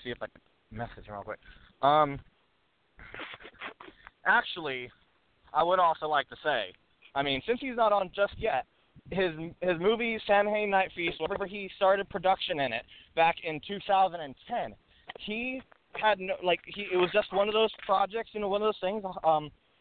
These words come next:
something just fun to do with his buddies, you know, drink a little bit, and, um, some, um, a, uh, I think it was a magazine or some,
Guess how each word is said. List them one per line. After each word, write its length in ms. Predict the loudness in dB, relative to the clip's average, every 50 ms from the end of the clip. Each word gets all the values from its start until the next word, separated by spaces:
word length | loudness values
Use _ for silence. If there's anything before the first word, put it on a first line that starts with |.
| _
something 260 | -6 -4 -4 -4 -8 -8
just 140 | -8 -8 -6 0
fun 180 | 2 2 4 2
to 80 | 0
do 240 | 0 2 2 2 2
with 120 | 2 0 -2 -4
his 120 | -8 -4
buddies, 360 | 0 2 2 2 0 -4 -6 -8
you 80 | -8
know, 100 | -8 -8
drink 240 | -6 -6 -8 -6 -6
a 40 | -2
little 180 | -2 -2 -2
bit, 160 | -4 -6 -10 -14 -20 _ _ _ _ _ _ 2
and, 280 | 4 4 4 4 2 -2 _ _ _ _ _ _ -4 2
um, 240 | 4 6 6 4 2 0
some, 180 | -2 -2 0 2
um, 320 | 2 4 2 2 0 -8 _ 0
a, 280 | 0 2 2 2 2 2
uh, 60 | 4
I 300 | 6 6 6 4 2 0 -2
think 140 | -6 -4
it 20 | -2
was 100 | -2 -2
a 260 | -2 -4 -6 -10 -8
magazine 680 | -6 -4 -4 -2 -4 -4 -6 -8 -8 -10 -8 -8 -8 -10 -12 _ _ _ _ _
or 360 | 0 4 6 6 6 4 2 -4 -2
some, 220 | -2 -2 -2 -2